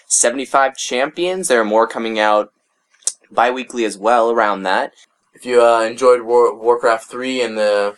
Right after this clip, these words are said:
Speaker 2: heroes in that, it's pretty much what you do is you run around playing the heroes of Warcraft three, blowing people up, trying to destroy the enemy nexus, which is the goal of the game. Doesn't matter if you're in three v three or five v five.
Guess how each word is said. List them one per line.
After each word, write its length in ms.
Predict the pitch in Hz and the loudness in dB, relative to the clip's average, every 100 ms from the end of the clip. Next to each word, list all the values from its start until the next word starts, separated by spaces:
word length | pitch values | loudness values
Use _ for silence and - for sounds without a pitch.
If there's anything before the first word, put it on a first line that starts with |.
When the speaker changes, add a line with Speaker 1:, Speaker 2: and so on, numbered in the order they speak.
| - | -8
Speaker 2:
heroes 360 | 123 120 113 | 0 2 2
in 80 | 110 | -2
that, 280 | 110 123 - | -4 -2 -4
it's 220 | 92 - | -10 -16
pretty 200 | - 117 | -10 -8
much 140 | 107 110 | -8 -8
what 120 | 104 | -12
you 60 | |
do 120 | 104 113 | -8 -10
is 180 | 104 | -10
you 120 | 98 98 | -14 -8
run 200 | 101 104 | -6 -2
around 360 | 104 104 104 | -2 -4 -4
playing 300 | 110 104 101 | -6 -6 -6
the 260 | 98 98 98 _ _ _ | -6 -8 -10 _ _ _
heroes 460 | _ 117 110 104 104 | _ -8 -6 -6 -10
of 80 | 104 | -6
Warcraft 500 | 104 101 110 104 - | -6 -4 -6 -6 -12
three, 340 | 117 107 104 _ 101 | -12 -12 -14 _ _
blowing 320 | 113 110 110 | -6 -4 -6
people 280 | 113 107 107 | -10 -8 -2
up, 220 | 110 - - - _ - | 0 0 -4 -20 _ -16
trying 280 | - 113 110 | -4 -2 -2
to 60 | 107 | -8
destroy 300 | - 120 110 | -4 -2 -2
the 140 | 104 | -4
enemy 240 | 110 107 | -10 -12
nexus, 520 | 101 123 - - 101 - | -6 -6 -6 -8 -8 -10
which 180 | 101 | -12
is 100 | 104 | -14
the 80 | 101 | -14
goal 260 | 98 110 110 | -8 -4 -4
of 60 | |
the 80 | 104 | -6
game. 380 | 98 101 107 110 _ _ _ - | -10 -10 -10 -16 _ _ _ -10
Doesn't 240 | 110 107 | -8 -6
matter 140 | 101 | -8
if 60 | 98 | -6
you're 80 | 104 | -8
in 80 | 98 | -10
three 160 | 113 | -12
v 140 | 101 101 | -14 -14
three 200 | 113 107 | -12 -8
or 80 | 101 | -4
five 220 | 104 101 | -2 -2
v 80 | 95 | -4
five. 440 | 104 98 104 104 | -4 -2 -4 -8